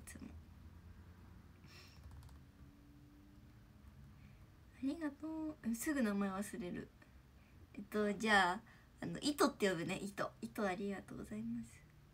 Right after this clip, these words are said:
タピオカ、あのさ、あの、あれ、あの、黒糖ミルクが美味しい。真面目でしょ？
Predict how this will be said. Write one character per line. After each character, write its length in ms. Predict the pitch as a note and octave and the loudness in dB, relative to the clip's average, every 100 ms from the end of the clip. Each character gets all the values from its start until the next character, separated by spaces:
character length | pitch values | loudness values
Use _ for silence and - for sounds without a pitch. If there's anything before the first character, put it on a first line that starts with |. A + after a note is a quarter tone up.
| - - - - - - - - - - - - - - - - - - - - - - - | -20 -20 -20 -20 -20 -18 -18 -20 -20 -20 -20 -20 -20 -20 -20 -20 -20 -20 -20 -20 -20 -20 -20
タ 80 | - - | -20 -6
ピ 80 | E4 | -4
オ 20 | |
カ、 140 | D#4+ - - | -4 -4 4
あ 100 | A#3 | 8
の 140 | A3+ | 8
さ、 360 | A#3+ A#3 G#3 - | 12 12 12 8
あ 20 | |
の、 200 | G#3 G3+ | 4 6
あ 60 | G3+ | 6
れ、 260 | G#3 - - - - - - - | 4 2 -6 -20 -20 -20 -10 0
あ 60 | |
の、 480 | G#3 G#3 G3+ G3 G3+ - - - - - - - | 4 6 4 4 0 -6 -20 -20 -20 -20 -18 -8
黒 160 | A3 - - | -6 -6 8
糖 440 | C4+ C4+ C4 C4 | 12 12 12 12
ミ 140 | B3+ A#3+ | 8 6
ル 140 | G#3 | 4
ク 160 | G3+ F3 | 4 -2
が 60 | |
美 120 | E3+ F#3 | -4 -6
味 60 | |
し 100 | - | -8
い。 60 | - - - - - - - | -12 -14 -20 -20 -20 -18 0
真 280 | G#3 G3+ G#3+ | 4 6 6
面 120 | G#3+ - | 4 0
目 80 | G3+ | 0
で 20 | |
し 120 | G#3+ | 2
ょ？ 160 | G#3+ | 2